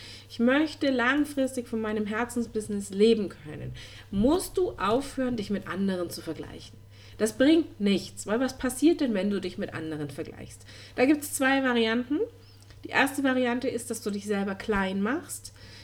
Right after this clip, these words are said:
dass du ständig sagst, „Ja, aber das können die besser und na ja, und es gibt ja schon so viele andere, wieso soll ich das denn auch tun?“, dass du dich selbst nicht wertschätzt, also dass du n-, wirklich dich einfach klein machst, dich klein redest und versuchst, dir selber diese Idee auszureden.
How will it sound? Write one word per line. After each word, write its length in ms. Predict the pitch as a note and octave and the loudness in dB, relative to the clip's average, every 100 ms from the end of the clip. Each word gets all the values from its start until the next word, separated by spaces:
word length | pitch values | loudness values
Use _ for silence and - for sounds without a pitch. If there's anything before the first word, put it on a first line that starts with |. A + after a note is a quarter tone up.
| - | -4
dass 200 | A3 A3 | -2 0
du 160 | A#3 A#3 A3+ | 0 -2 0
ständig 320 | B3 A#3+ A#3 | 4 4 4
sagst, 180 | A3 A#3 | 0 0
„Ja, 120 | G#3+ | 0
aber 100 | G#3+ | -2
das 220 | G#3+ - | -8 -8
können 260 | A3+ G#3 G#3 | -4 -2 -2
die 100 | A3 | -2
besser 600 | A#3 A#3+ - A3 A3 F3 | -4 -4 -4 -4 -6 -8
und 140 | G3 - - - | -10 -12 -16 -6
na 80 | G#3 | -2
ja, 360 | A3 A#3+ A#3+ | 0 0 -2
und 120 | A3+ | -2
es 100 | G#3+ | -4
gibt 200 | - C4 | -6 -2
ja 80 | B3 | -2
schon 160 | A#3 G#3+ | 0 0
so 80 | A3 | 0
viele 260 | A#3 A3+ | 2 2
andere, 400 | A3+ A#3 A3 G#3 | 2 0 0 -2
wieso 180 | G#3 G#3+ | -4 -6
soll 180 | G#3 G3+ | -6 -6
ich 120 | G#3+ | -4
das 120 | G#3 | -6
denn 160 | G#3+ - | -6 -4
auch 280 | G#3+ B3 - | -2 -2 -2
tun?“, 460 | - A3 A3 A3 - - - - | -6 0 2 2 -4 -16 -12 -4
dass 160 | G#3 | -4
du 80 | G#3+ | -2
dich 160 | G#3 G3+ | -4 -2
selbst 480 | G3+ G3 G#3 - | 0 2 0 -2
nicht 200 | A#3+ A#3 | -6 -2
wertschätzt, 640 | B3 B3 A#3+ C#4 E4 - - | 0 0 0 -4 -4 -8 -6
also 160 | G3+ | -4
dass 220 | G#3 G3 - | -2 -4 -6
du 140 | - - - - | -10 -12 -20 -8
n-, 260 | G#3 G3 - - | -6 -6 -10 -12
wirklich 400 | G#3 C4+ D4 D4 | -4 -2 0 -2
dich 180 | B3+ B3 | -2 -4
einfach 240 | A3+ A3 | -4 -6
klein 460 | - A#3 G#3 G#3+ A3 | -2 0 2 2 2
machst, 280 | A3+ B3+ - | -2 -4 -6
dich 120 | A3 | -8
klein 400 | - G#3+ G#3 G#3+ | -4 -2 0 0
redest 540 | G#3 G#3 A3+ C4+ D4 | 0 0 0 -2 -4
und 220 | - A3+ - | -4 -4 0
versuchst, 360 | G#3+ A#3+ A#3 | 0 0 0
dir 140 | A#3 G#3 | 0 2
selber 320 | A3+ D#4+ B3 | 2 2 0
diese 220 | G#3+ G3+ | -2 -4
Idee 320 | - F#3+ F3+ | -4 -2 -2
auszureden. 720 | - F3 - G3+ F#3 G#3 C4+ | -2 -6 -6 -6 -4 -4 -6